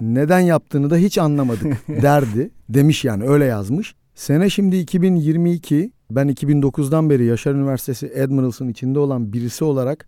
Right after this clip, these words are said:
Speaker 1: "iyi ki yapmışım" dedi ya Anıl. Neden yaptığımı anlayamamalarını aslında ben anlıyorum.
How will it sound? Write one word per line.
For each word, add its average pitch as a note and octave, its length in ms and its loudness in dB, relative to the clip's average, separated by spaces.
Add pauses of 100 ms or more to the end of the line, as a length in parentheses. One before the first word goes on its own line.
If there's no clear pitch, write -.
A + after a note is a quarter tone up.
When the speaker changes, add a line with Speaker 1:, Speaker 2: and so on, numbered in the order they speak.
(120)
Speaker 1:
"iyi F3+ 160 2
ki F#3 120 -2
yapmışım" D#3+ 520 0
dedi D#3 160 -2
ya F3+ 120 0
Anıl. G2+ 220 -4 (180)
Neden C3+ 420 2
yaptığımı F3+ 760 2 (180)
anlayamamalarını D#3+ 1120 2
aslında D3+ 360 -2
ben C3+ 100 0
anlıyorum. A#2+ 440 -2